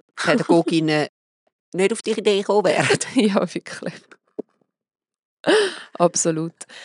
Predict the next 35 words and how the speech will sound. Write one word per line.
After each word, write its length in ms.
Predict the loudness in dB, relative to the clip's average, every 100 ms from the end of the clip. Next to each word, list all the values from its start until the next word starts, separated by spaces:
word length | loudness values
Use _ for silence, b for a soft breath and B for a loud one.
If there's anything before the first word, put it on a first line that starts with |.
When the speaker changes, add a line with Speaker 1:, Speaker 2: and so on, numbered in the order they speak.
| B B B B B B _ -4
Speaker 2:
Ich 280 | 2 2 2 4
wollte 140 | 4
dich 140 | 4
noch 120 | 4 4
ein 80 | 4
bisschen 420 | 4 4 4 4
fragen, 600 | 4 4 6 4 2 2
wie 180 | 2 6
ist 340 | 6 4 0 0
es 240 | -2 2
denn 420 | 4 6 4 2 0 _ _
gelaufen 580 | 2 6 6 4 0 2
mit 180 | 2 -2
deinem 180 | -2 -2
Klassenzusammenhalt? 1160 | -4 -6 2 2 2 -4 0 0 0 0 0 -2 -4
Weil 100 | 0
du 120 | 2
hast 140 | 2
in 60 | 2
der 80 | 2
letzten 280 | 2 0
Folge 360 | 2 4 4 2
gesagt, 640 | -6 2 4 4 0 -6 -20 B B B B B _ -2
ähm, 240 | 2 2
dass 160 | 2 0
du 80 | 0
sehr 220 | 2 2
fest 260 | 4 0 0
willst 180 | -2
am 80 | -4
Klassenzusammenhalt 840 | 0 0 0 -4 -2 2 2 2
von 100 | 0
deiner 220 | -4 -4 -4
Klasse 540 | 0 2 2 0 0
arbeiten. 460 | 0 -2 -4 -4